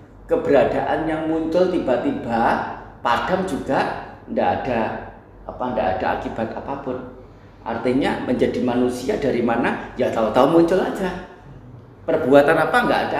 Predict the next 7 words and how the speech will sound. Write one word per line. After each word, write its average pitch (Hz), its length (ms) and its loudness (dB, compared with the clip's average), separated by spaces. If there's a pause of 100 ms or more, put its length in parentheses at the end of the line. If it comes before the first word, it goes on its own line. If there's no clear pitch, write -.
(100)
akibatnya, 190 520 -6
kehidupan 143 480 0
mendatang 131 480 -4
nggak 92 160 -6
ada. - 200 -14 (680)
Bahagia 120 440 2
menderita 123 520 2